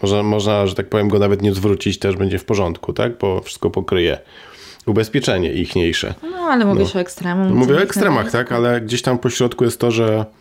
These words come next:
Speaker 1: e, z wypożyczalni będzie auto, e, na pewno będzie auto jakby tylko w danej klasie,
Speaker 2: Mhm.
Speaker 1: tak? Czyli nie będzie takie, załóżmy sobie, marzy-, marzymy, jedynie może
Speaker 2: To ja-,
Speaker 1: van
Speaker 2: to
Speaker 1: czy
Speaker 2: prawda.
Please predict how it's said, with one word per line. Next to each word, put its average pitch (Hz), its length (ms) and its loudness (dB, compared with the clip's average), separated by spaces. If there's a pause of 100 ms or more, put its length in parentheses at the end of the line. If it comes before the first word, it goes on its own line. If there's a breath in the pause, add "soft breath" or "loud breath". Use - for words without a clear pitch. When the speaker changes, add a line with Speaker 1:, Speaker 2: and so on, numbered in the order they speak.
(460 loud breath)
Speaker 1:
e, 104 60 -4 (1080)
z 95 140 -10
wypożyczalni 104 840 0
będzie 98 420 2
auto, 95 560 0 (840 soft breath)
e, 95 580 2
na 104 120 0
pewno 101 320 0
będzie 98 280 -2
auto 101 240 0
jakby 95 240 0
tylko 117 260 0
w 98 60 -4
danej 92 260 0
klasie, 151 400 -2 (200)
Speaker 2:
Mhm. - 220 -2
Speaker 1:
tak? - 180 -10
Czyli - 160 -4
nie 110 100 2
będzie 101 200 0
takie, 98 400 0
załóżmy 95 300 -2
sobie, 98 240 -2
marzy-, 95 280 0
marzymy, 101 420 2
jedynie 110 320 2
może 107 200 2
Speaker 2:
To 98 60 2
ja-, 95 120 -2
Speaker 1:
van 107 260 0
Speaker 2:
to 104 60 -6
Speaker 1:
czy 101 180 4
Speaker 2:
prawda. 185 320 0